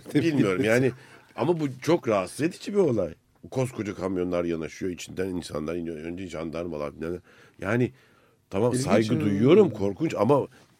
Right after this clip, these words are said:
Speaker 2: en yakın yerde neresiyse oradaki yerlere götürün. Devletse devlete götürün. Bizi, biz de, yalnız biz devlet değiliz ki.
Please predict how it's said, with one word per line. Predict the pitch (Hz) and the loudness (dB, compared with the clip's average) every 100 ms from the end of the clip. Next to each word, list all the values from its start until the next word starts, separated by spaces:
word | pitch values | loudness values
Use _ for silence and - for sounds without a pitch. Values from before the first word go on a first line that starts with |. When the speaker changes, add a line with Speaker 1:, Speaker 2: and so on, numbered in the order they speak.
| - | -2
Speaker 2:
en | 151 190 | 4 4
yakın | 202 180 180 | 4 2 6
yerde | 165 151 147 | 6 6 6
neresiyse | 147 190 143 135 - 143 | 6 8 6 2 0 4
oradaki | 147 151 147 | 4 4 0
yerlere | 135 127 120 147 | 2 4 4 4
götürün. | 185 180 147 110 92 | 4 2 0 -2 2
Devletse | 127 143 139 147 98 | 4 2 0 -2 2
devlete | 104 110 104 | 4 4 2
götürün. | 151 143 101 | 0 -2 -4
Bizi, | 104 113 - - - | -4 -6 -6 -16 -8
biz | 117 110 | -6 -2
de, | 127 | 2
yalnız | 131 151 139 | 4 4 2
biz | 131 | 0
devlet | 110 117 127 127 | 2 2 2 -2
değiliz | 143 160 190 | -6 -6 -8
ki. | - 120 | -8 -8